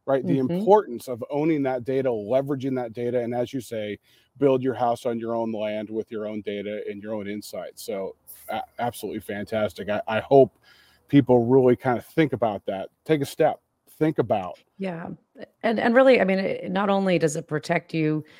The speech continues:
Speaker 2: to be able to cr-, or, you know, control the rules of the game, but it also allows you to communicate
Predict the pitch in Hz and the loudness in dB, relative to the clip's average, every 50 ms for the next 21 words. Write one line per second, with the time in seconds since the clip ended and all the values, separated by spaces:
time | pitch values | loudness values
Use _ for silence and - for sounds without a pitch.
0 | - _ _ - - 180 170 160 147 151 151 147 - - - 170 160 - - - | -20 _ _ -2 2 4 4 4 4 2 0 -2 -4 -6 -4 -2 -2 -2 -2 -6
1 | 170 165 - - - 170 139 - 165 151 - - 180 160 160 151 139 151 156 156 | -8 -8 -8 -6 -6 -6 -2 -2 -2 -2 2 4 4 4 6 4 2 2 2 2
2 | 143 135 143 143 139 135 135 170 170 170 156 151 151 151 151 156 170 185 185 196 | 2 0 -2 -4 -4 -2 0 2 2 2 2 2 2 2 2 2 2 0 0 0
3 | 208 - 220 175 156 147 147 147 143 135 127 160 156 147 147 - - 147 143 143 | 0 2 2 2 4 4 2 2 2 0 -2 -2 -2 -2 -4 -4 -4 -4 -2 -2
4 | 151 151 135 - - 147 139 135 135 - | -2 -2 -4 -4 -2 -2 -2 -2 -4 -6